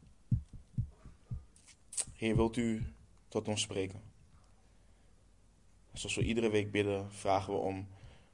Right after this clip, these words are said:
verlichte ogen van ons verstand. We bidden en we vragen, Heer, dat u zo bezig bent met ons hart, dat we meer liefde, meer ontzag hebben voor u.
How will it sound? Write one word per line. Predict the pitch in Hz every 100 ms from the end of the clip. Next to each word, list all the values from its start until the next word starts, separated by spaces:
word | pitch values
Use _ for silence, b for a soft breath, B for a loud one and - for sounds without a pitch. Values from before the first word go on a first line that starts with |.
| b
verlichte | - - 107 107
ogen | 101 98 -
van | 101
ons | 98
verstand. | 101 - 92 92 92
We |
bidden | 101 104 107
en | 104
we | 98
vragen, | 95 101 98 98 104 - - b b b b b b b -
Heer, | - 101
dat | 101 101
u | 104 101 101 101 - - - b b b b b b
zo | - 117
bezig | 110 107 107
bent | 104 101
met | 98
ons | 101 98
hart, | - 101 101 - - - - - -
dat | -
we | 98 95
meer | 98 101
liefde, | 101 107 107
meer | 98 98
ontzag | 95 92 98
hebben | - 95
voor | - 98
u. | 95